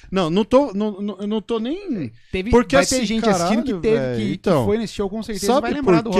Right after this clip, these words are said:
Speaker 2: Roger sentado
Speaker 1: mano?
Speaker 2: no palco.
Speaker 1: Mesmo, ah, beleza, São Paulo hoje, se não me engano, tá com quinze milhões de habitantes. Ok.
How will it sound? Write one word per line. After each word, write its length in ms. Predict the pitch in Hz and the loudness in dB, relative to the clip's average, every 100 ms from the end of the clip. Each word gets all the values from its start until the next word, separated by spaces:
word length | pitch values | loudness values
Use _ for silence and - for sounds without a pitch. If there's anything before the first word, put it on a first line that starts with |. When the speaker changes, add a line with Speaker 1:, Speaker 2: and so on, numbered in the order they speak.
| 196 | 4
Speaker 2:
Roger 60 | |
sentado 340 | 165 196 165 110 | 4 0 0 -2
Speaker 1:
mano? 60 | |
Speaker 2:
no 80 | 127 139 | -6 -6
palco. 380 | 165 160 - - | -6 -6 -10 -16
Speaker 1:
Mesmo, 540 | 147 147 165 302 339 302 | -8 -4 -2 -2 -4 -4
ah, 400 | 226 170 120 113 | 0 0 0 -4
beleza, 960 | 113 113 127 139 185 143 127 139 113 | -6 -8 -8 0 0 2 0 -2 -4
São 200 | 110 131 | -8 -10
Paulo 360 | 117 135 139 135 | -6 -6 -4 -6
hoje, 240 | 147 135 | -8 -10
se 120 | 131 143 | -14 -12
não 80 | |
me 100 | 135 | -10
engano, 240 | 127 131 139 | -10 -12 -12
tá 160 | 139 | -14
com 200 | 135 147 | -16 -16
quinze 460 | 113 - 156 170 151 | -18 -12 -10 -8 -10
milhões 460 | 143 131 117 113 107 | -8 -6 -4 -4 -6
de 80 | |
habitantes. 760 | 107 101 107 - 92 85 - - | -10 -12 -16 -16 -20 -20 -20 -20
Ok. 560 | 113 110 113 117 101 87 | -16 -16 -14 -10 -10 -12